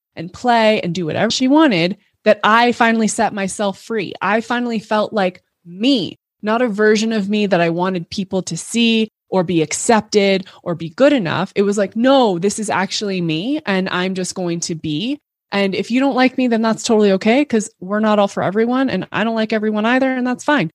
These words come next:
I'm not gonna keep shoving down the feelings that are coming up within me, because all I'm doing is suppressing myself. I believe that we are imprisoned and chained by society and our parents and belief systems and church and all of that.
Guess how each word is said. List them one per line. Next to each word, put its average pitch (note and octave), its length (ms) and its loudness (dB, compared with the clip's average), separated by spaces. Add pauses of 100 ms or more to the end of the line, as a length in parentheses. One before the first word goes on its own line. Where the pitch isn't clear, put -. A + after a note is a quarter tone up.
(440)
I'm A3+ 140 6
not A#3 200 4
gonna C#4 200 4
keep B3+ 280 -2
shoving A3+ 480 0
down G3+ 300 0
the F#3+ 80 -2
feelings B3 540 0
that G3 140 -2
are F#3 80 -2
coming G3+ 360 -4
up F3 120 -4
within A3 320 -2
me, E3+ 160 -2
because E3+ 340 -4 (340)
all G#3 200 6
I'm A#3 160 2
doing G#3+ 280 2
is F#3+ 100 0
suppressing F#3 540 -2
myself. E3+ 640 0 (440)
I A3 160 4
believe A#3 460 2
that G#3 160 2
we G3+ 160 0
are F#3 160 4
imprisoned F#3+ 640 -2
and E3 160 -2
chained F3 480 -2
by D3+ 260 2
society G#3+ 720 0
and E3+ 80 -2
our C3+ 120 -4
parents F#3+ 540 -2
and D3 120 -6
belief F#3+ 240 -2
systems E3+ 560 -2
and B2+ 200 -8
church G3 420 -2
and A2+ 120 -6
all G#3+ 240 6
of B3 80 0
that. D4 280 2